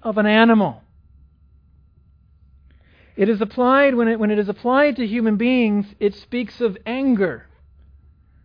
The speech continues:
but intense anger, outrage, infuriation. I've been to commentary after commentary. They all say the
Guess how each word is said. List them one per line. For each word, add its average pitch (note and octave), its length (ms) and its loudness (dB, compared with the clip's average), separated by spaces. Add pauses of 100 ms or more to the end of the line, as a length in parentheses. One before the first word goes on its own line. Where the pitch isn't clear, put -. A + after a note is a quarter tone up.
(540)
but A#3 280 0
intense C4 720 2
anger, F3+ 560 -6 (640)
outrage, A3 960 2 (640)
infuriation. C4 1500 2 (3000)
I've G3 300 -4
been B3 220 2
to A3 200 2 (320)
commentary C4+ 680 4
after B3 220 0
commentary. A#3+ 640 0
They G3+ 100 0
all B3+ 220 2
say B3+ 180 2
the A3+ 140 0